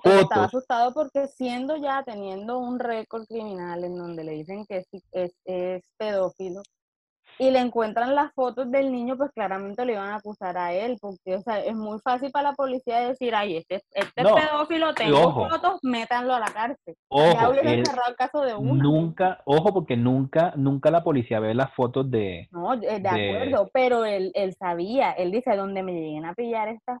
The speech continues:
Speaker 1: fotos y ya con mi récord de que soy pedófilo, segurito". Es que, o sea, la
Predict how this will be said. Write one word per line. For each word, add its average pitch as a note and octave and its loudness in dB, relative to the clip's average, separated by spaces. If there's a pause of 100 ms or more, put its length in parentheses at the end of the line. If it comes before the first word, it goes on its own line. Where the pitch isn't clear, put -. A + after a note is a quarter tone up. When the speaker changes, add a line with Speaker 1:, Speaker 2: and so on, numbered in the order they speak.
Speaker 1:
fotos A3+ -4
y A#3+ -4
ya F3 -2
con F#3+ -12
mi G#3+ -10
récord A3+ -6
de G3+ -6
que F3 -12
soy E3 -6
pedófilo, A#3 -4 (840)
segurito". A3+ 2
Es - 0
que, D4+ -2
o B3+ -2
sea, D#4 0
la C#4 2